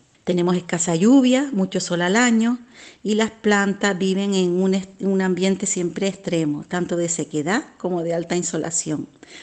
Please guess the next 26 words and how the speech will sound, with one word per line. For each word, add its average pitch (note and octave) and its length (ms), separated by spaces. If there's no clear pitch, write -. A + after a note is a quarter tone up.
Por E3+ 200
eso F3+ 380
nos G3 220
vamos G3 280
a - 20
encontrar G3+ 640
con F3 160
esta F3+ 220
alta E3+ 220
insolación, F3 760
pues F#3+ 200
vinos F#3 440
con F3+ 160
mucho F3+ 320
cuerpo, G#3 500
con, G3 240
se-, - 300
siendo F#3 280
alcohólicos A#3+ 960
y G3 200
son F#3+ 560
vinos F#3 260
buenos F#3 320
para, E3+ 540
para D#3 200
crianza, D3+ 600